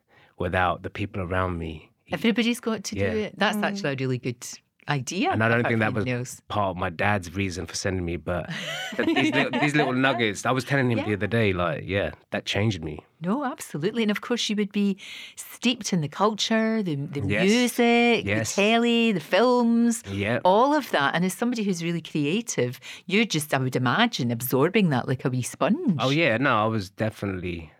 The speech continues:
Speaker 1: s-, a sponge, and I was taking everything in.
Speaker 2: <laughs>
Speaker 1: But I grew up with, like, Bollywood music and Pakistani music, so I didn't really, wasn't paying attention to Western music.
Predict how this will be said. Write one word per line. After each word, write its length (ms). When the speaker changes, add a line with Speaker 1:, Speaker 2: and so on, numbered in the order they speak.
Speaker 1:
s-, 320
a 80
sponge, 680
and 160
I 40
was 140
taking 340
everything 360
in. 160
Speaker 2:
<laughs> 160
Speaker 1:
But 260
I 80
grew 260
up 200
with, 260
like, 200
Bollywood 380
music 340
and 120
Pakistani 580
music, 500
so 160
I 100
didn't 320
really, 400
wasn't 200
paying 200
attention 440
to 120
Western 360
music. 540